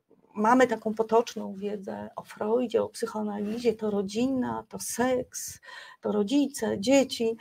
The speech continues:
Natomiast, e, Freud mówił, że zdrowy człowiek m-, powinien umieć kochać i pracować.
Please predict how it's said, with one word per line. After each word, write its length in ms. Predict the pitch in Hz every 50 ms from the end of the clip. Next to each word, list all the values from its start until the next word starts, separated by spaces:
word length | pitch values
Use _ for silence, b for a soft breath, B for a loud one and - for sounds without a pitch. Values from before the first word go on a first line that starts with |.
| B B B B B B
Natomiast, 1200 | 233 240 247 262 269 277 277 269 285 285 285 277 277 269 269 262 254 254 254 254 - - - - -
e, 600 | - - 240 240 233 226 226 220 220 220 214 226 -
Freud 300 | - 285 359 339 339 -
mówił, 380 | 247 254 269 269 302 302 285 277
że 300 | 269 247 233 240 254 247
zdrowy 440 | 240 220 214 220 226 226 220 240 226
człowiek 580 | - - 208 208 202 220 226 226 226 _ _ b b b b b -
m-, 400 | 202 208 220 214 208 208 196 196 - _ _
powinien 400 | - 220 220 233 233 226 214 214 220
umieć 340 | 214 220 214 208 202 208 -
kochać 380 | - 247 233 240 226 226 -
i 40 | _
pracować. 680 | - 214 208 - - 196 208 202 220 - _ - _